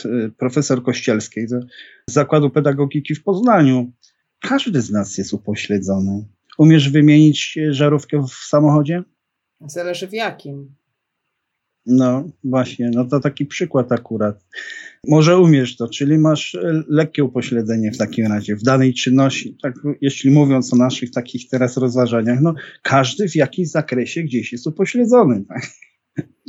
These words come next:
Speaker 2: No to prawda. To wiesz, że nigdy nie myślałam o tym w ten sposób, ale rzeczywiście, no każdy, czyli jednym słowem, każdy ma jakieś kompetencje i te dzieciaki, z którymi ty pracujesz, one mają po prostu,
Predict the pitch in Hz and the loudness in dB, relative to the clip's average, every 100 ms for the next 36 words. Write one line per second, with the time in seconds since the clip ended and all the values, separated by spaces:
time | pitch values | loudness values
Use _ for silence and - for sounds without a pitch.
0 | 117 113 _ - 147 151 180 233 185 147 | -20 -20 _ -20 -18 -14 -12 -10 -10 -12
1 | 151 156 147 _ _ _ _ _ - 180 | -16 -16 -20 _ _ _ _ _ -16 -8
2 | 202 254 254 240 240 233 220 220 240 202 | -4 -2 0 0 -2 -2 -4 -2 -2 -2
3 | 202 202 208 190 196 196 214 220 247 254 | -2 -6 -8 -10 -10 -10 -6 -6 -6 -8
4 | 330 339 214 180 180 220 214 269 247 240 | -6 -6 -6 -10 -4 -4 -4 -8 -8 -8
5 | 214 208 226 226 240 220 233 220 226 220 | -8 -8 -10 -10 -10 -8 -8 -8 -6 -6
6 | 226 220 220 214 214 214 190 190 196 190 | -8 -12 -12 -10 -8 -6 -6 -8 -6 -6
7 | 233 - 220 214 214 208 190 - - 214 | -6 -10 -10 -10 -10 -10 -10 -12 -10 -12
8 | 214 208 208 - 208 202 202 208 202 208 | -10 -10 -12 -10 -10 -8 -10 -12 -12 -8
9 | 185 214 - 208 208 220 226 226 - 214 | -8 -10 -12 -14 -12 -12 -12 -14 -14 -16
10 | - 208 220 | -14 -16 -16